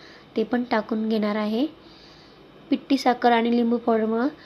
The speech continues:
चिवड्याला वेगळीच चव येते आणि छान लागतो, चविष्ट कुरकुरीत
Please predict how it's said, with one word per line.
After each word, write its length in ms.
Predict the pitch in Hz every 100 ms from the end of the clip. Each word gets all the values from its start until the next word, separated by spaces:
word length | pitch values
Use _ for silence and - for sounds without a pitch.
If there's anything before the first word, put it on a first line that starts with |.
| - - -
चिवड्याला 400 | - 262 233 226
वेगळीच 400 | 240 247 240 285
चव 180 | - 254
येते 320 | 240 233 240 240
आणि 240 | 226 240 247
छान 300 | 254 233 233
लागतो, 380 | 233 226 - 247
चविष्ट 520 | 254 226 233 - 247 320 - - - - - - -
कुरकुरीत 460 | 240 240 - 240